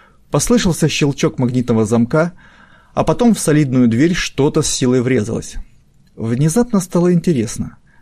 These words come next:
а действует ли ключ карты охраны внутри лаборатории, и как подтверждение своей догадки он услышал тревожное диликанье,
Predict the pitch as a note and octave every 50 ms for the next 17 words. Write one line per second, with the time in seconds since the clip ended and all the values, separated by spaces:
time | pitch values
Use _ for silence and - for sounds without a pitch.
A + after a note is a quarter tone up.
0 | _ _ _ - C#3 C#3+ D3+ A3+ A#3+ A#3 - - F3 D#3 C#3+ - D3 C#3 - -
1 | D#3+ - - - - D3 C3 - C3 - - - D#3 G3 G#3 G3 F#3 C#3+ A#2+ B2
2 | B2+ A#2+ - C#3+ C#3+ D3 D3+ C#3+ D#3+ E3 E3 E3 - B2+ G#2 G2 G2+ F#2+ - -
3 | _ _ _ _ _ _ _ _ _ _ _ _ - C3 - D3 - - - A#2
4 | - C3+ C3 A#2+ B2 B2+ C3 B2+ A#2+ - C3 B2+ A2 A2+ A#2 B2+ D#3+ E3+ E3 -
5 | - - D3 C#3+ C3+ A#2 - - C#3+ - D3+ B2+ A2+ - B2 A#2 A2 A#2+ A#2+ A#2
6 | A2+ B2+ B2 B2 A#2+ A#2 A#2+ D3+ D3 C#3 - - A2+ G2+ G2 F#2 F#2 D#2+